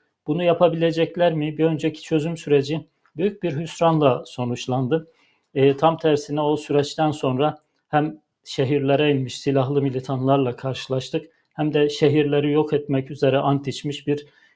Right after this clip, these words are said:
e, Erdoğan rejimiyle karşı karşıya kaldık. Diyarbakır'ı, Sur'u, birçok şehri yerle bir ettiler. Tanklarla girdiler şehir içlerine. Yani bir savaş neredeyse, e, yaptılar şehirde ve hani,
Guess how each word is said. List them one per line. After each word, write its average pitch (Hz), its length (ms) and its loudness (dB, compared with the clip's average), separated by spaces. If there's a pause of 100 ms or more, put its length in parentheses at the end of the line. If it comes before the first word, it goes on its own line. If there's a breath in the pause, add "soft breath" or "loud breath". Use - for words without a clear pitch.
(140)
e, 135 320 6
Erdoğan 143 480 2
rejimiyle 139 560 0
karşı 135 340 -4
karşıya 127 460 -2
kaldık. 143 460 -6 (540)
Diyarbakır'ı, 135 640 2
Sur'u, 143 480 0 (160)
birçok 160 360 -6
şehri 135 360 -2
yerle 156 340 2
bir 131 80 -2
ettiler. 123 500 -4
Tanklarla 143 560 2
girdiler 127 600 -2 (340 soft breath)
şehir 147 340 2
içlerine. 131 600 -2
Yani 135 220 2
bir 143 80 2
savaş 156 600 -2 (120)
neredeyse, 123 540 -10 (400 loud breath)
e, 139 140 0
yaptılar 131 640 0 (100)
şehirde 143 800 0
ve 139 240 0 (360 soft breath)
hani, 139 320 -2